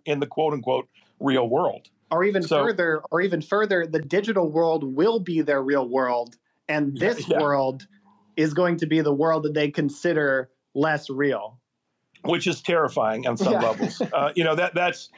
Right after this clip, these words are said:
Speaker 1: I mean, I, I, if I can't get out to real nature, uh, I kind of go crazy. So I think that we
Speaker 2: Yeah, me
Speaker 1: need to
Speaker 2: too.
Speaker 1: make, and of course,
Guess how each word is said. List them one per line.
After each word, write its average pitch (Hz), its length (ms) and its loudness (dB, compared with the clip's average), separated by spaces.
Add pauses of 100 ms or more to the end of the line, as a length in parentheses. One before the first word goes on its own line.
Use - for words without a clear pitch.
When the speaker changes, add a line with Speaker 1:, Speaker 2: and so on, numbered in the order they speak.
(180)
Speaker 1:
I 165 40 0
mean, 156 100 2
I, 180 280 0
I, 165 260 0
if 147 120 -2
I 190 120 0
can't 190 240 -2
get 165 120 2
out 156 200 0
to 151 100 2
real 147 420 2
nature, 135 560 0 (480)
uh, 127 380 2 (180)
I 139 120 0
kind 139 220 -2
of 117 100 -2
go 117 120 2
crazy. 113 540 -4
So 123 420 0 (320)
I 127 140 -4
think 127 280 -2
that 123 260 2 (140)
we 143 220 2
Speaker 2:
Yeah, 135 120 2
me - 120 2
Speaker 1:
need 147 80 0
to - 100 0
Speaker 2:
too. 135 40 2
Speaker 1:
make, 143 220 0
and 151 120 0
of 147 120 -4
course, 170 360 -2